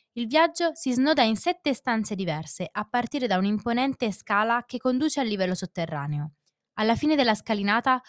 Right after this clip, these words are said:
lo spettatore attraversa un corridoio stretto di lastre di onice traslucido, poste a simboleggiare l'inizializzazione, infatti si chiama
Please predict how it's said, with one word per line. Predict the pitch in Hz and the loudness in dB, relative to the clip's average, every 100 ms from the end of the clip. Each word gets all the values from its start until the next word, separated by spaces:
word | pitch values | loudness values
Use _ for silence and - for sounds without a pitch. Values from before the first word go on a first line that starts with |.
| - _ | -20 _
lo | 220 | -6
spettatore | - 269 277 277 320 | -2 0 0 2 4
attraversa | 254 - 208 190 165 208 | 2 0 0 2 0 -2
un | 190 | -4
corridoio | - 214 220 254 277 233 | -4 -2 0 2 2 2
stretto | - - 262 277 226 | 0 -2 -2 0 -2
di | 202 | 0
lastre | 190 214 - - 277 214 | 0 0 -2 -4 -4 -4
di | 214 | 0
onice | 233 262 254 233 | 2 2 0 -2
traslucido, | - 170 180 170 - - 240 - - _ _ | -2 -2 -2 -4 -4 -6 -8 -8 -20 _ _
poste | 339 311 | 0 2
a | 247 | 0
simboleggiare | - 220 226 240 214 208 175 175 | 0 -2 -2 -2 0 0 2 -2
l'inizializzazione, | 190 233 285 254 - 196 180 185 - - 160 160 202 - | -2 -2 0 -2 -2 -4 -2 -6 -8 -6 -2 -2 -2 -4
infatti | - 170 190 190 180 | -4 0 0 -2 -4
si | 170 | -4
chiama | 170 160 156 | -2 -2 -2